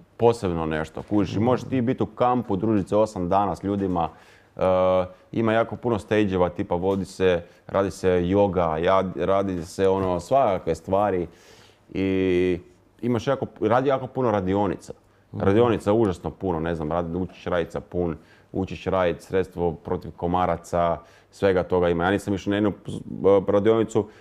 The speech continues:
Speaker 1: jer sam preko dana sam se borio za život da, da mi ne bude prevruće i, da, i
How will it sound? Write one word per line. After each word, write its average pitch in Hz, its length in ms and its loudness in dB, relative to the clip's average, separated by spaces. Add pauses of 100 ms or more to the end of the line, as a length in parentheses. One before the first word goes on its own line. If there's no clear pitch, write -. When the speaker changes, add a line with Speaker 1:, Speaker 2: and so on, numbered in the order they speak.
(140)
Speaker 1:
jer 104 120 0
sam 101 160 -2
preko 92 280 2
dana 110 200 2
sam 101 80 -6
se 101 120 -4
borio 107 280 4
za 95 80 2
život 98 380 4
da, 95 320 2 (300)
da 98 120 0
mi 104 100 4
ne 110 120 4
bude 98 180 2
prevruće 95 880 2
i, 90 600 2 (1500)
da, 92 180 -2
i 98 200 2